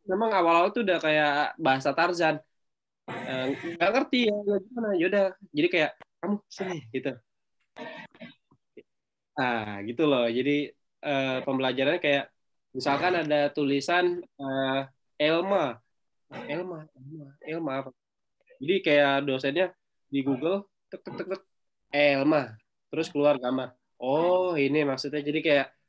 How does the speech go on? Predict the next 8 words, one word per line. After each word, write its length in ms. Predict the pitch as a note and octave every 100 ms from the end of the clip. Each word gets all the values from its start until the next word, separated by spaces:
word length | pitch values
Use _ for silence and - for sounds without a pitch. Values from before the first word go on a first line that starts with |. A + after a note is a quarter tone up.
| _ _
habis 180 | A#2 A#2+ D3+
itu 60 | C#3+
tulis 360 | C3 C3+ C3+ C3
di 80 |
papan 320 | A#2+ A#2 A#2+ A#2
tulis. 400 | A#2 A#2+ A#2+ A2+ _ _ _ _ - - - -
Ya, 320 | C#3+ C3+ C3 B2
ba-, 240 | B2+ C3+